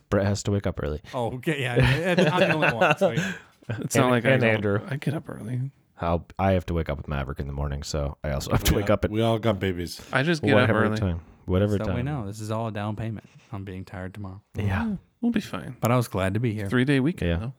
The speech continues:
Speaker 4: Yeah.
Speaker 1: Oh,
Speaker 2: I also
Speaker 1: yeah.
Speaker 2: have the shortest commute home.
Speaker 3: <laughs> 'Cause we're in his home.
Speaker 2: That's true.
Speaker 3: We'll put his
Speaker 1: Where
Speaker 3: address down. <laughs>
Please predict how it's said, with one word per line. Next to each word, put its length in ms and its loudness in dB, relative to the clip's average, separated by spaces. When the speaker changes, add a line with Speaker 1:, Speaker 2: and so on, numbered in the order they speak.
Speaker 4:
Yeah. 400 -6
Speaker 1:
Oh, 80 0
Speaker 2:
I 100 2
also 120 0
Speaker 1:
yeah. 60 0
Speaker 2:
have 100 2
the 80 2
shortest 380 0
commute 260 0
home. 240 0
Speaker 3:
<laughs> 180 -10
'Cause 180 0
we're 120 2
in 100 4
his 180 2
home. 340 -2
Speaker 2:
That's 240 -2
true. 180 0
Speaker 3:
We'll 120 4
put 180 2
his 140 4
Speaker 1:
Where 100 4
Speaker 3:
address 240 0
down. 260 -6
<laughs> 160 0